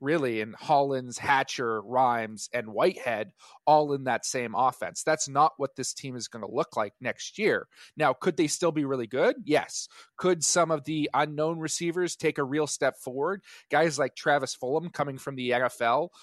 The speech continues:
who I think has huge potential as a C F L player. Could he be that guy? Absolutely. But heading into this season, you're a lot less certain about that B C Lions offense than you were in the past. Can V A keep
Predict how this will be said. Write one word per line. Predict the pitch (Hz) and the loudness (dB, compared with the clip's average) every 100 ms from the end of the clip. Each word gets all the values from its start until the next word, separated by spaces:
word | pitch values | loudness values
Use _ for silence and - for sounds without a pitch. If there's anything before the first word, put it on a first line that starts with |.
| - | -8
who | 139 | 0
I | 135 | 0
think | 131 143 - | 0 -8 -2
has | 123 120 - | -2 -2 -8
huge | - - 190 226 - | -10 -4 -2 -2 -4
potential | 156 143 127 120 120 117 | -6 -2 -2 -4 -6 -6
as | 117 | -8
a | |
C | 110 120 | -6 -4
F | 110 117 | -2 -2
L | 110 | -4
player. | - 117 113 | -4 -4 -4
Could | 151 143 - | -4 -4 -4
he | 175 | -8
be | 151 170 | -6 2
that | 175 165 | 4 4
guy? | - 156 233 294 _ - - - | 2 2 2 -2 _ -20 -12 0
Absolutely. | 143 165 151 - 143 196 - 131 | 4 4 0 -4 0 -2 -2 -6
But | 175 127 _ | -4 -8 _
heading | - 196 208 | 0 0 2
into | 180 214 175 | -4 -4 -2
this | 143 - | -2 -2
season, | - 165 135 123 110 _ _ _ _ | -2 -4 -2 -6 -8 _ _ _ _
you're | 127 139 | -2 0
a | |
lot | 127 131 190 - | 2 6 6 4
less | 156 175 | 0 2
certain | - - 180 196 151 | 2 0 0 -2 -2
about | 135 127 127 | 0 0 0
that | 127 120 | -2 -2
B | 135 | -8
C | - 139 | -8 -4
Lions | 127 120 117 | 0 0 0
offense | 123 151 - 131 - | 2 2 0 -8 -8
than | 120 127 | -8 -8
you | 117 | -8
were | 117 143 147 | 0 2 2
in | |
the | 127 | -2
past. | - 120 139 269 - _ _ _ - | -4 0 2 0 -6 _ _ _ -4
Can | 156 139 | -4 -4
V | 147 185 196 | -6 0 2
A | 180 | 2
keep | - - | -2 -8